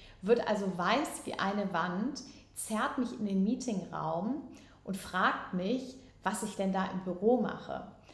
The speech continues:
Und natürlich habe ich seine Frage nicht verstanden. Und dann hat er mir also erklärt, freundlicherweise, dass ich hier nichts mehr zu suchen hätte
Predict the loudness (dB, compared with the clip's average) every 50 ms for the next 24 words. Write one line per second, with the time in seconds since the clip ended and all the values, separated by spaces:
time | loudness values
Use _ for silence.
0 | -20 -20 -12 -6 -2 0 0 0 0 0 0 0 2 2 0 0 0 0 0 0
1 | 2 2 0 0 -2 0 2 2 4 4 2 0 -2 -2 -6 -8 -8 -4 0 0
2 | 2 2 2 0 2 0 0 0 -2 -4 -10 -12 -16 -20 -20 -20 -20 -20 -20 -20
3 | -20 -20 -4 -2 0 2 4 4 2 2 0 0 2 2 2 2 0 0 -2 -4
4 | 0 2 2 2 2 0 -4 -8 -12 -16 -6 -4 -2 -2 -2 -4 -6 -6 -2 0
5 | 2 2 4 2 0 -2 -6 -10 -14 -16 -14 -2 0 2 2 4 2 2 0 -2
6 | 0 -2 -2 0 0 0 2 2 2 2 2 0 0 -2 -2 -4 -10 -12 -16 -18
7 | -20 -20 -20 -2 2 4 4 4 4 0 -4 -8 -10 -12 -18 -20 -10 -4 -2 0
8 | 2 2 4 4 4 2 2 -2 -4 -4 -4 -4 -4 -2 -2 0 -2 0 0 -2
9 | -2 -2 -4 -8 -8 -8 -6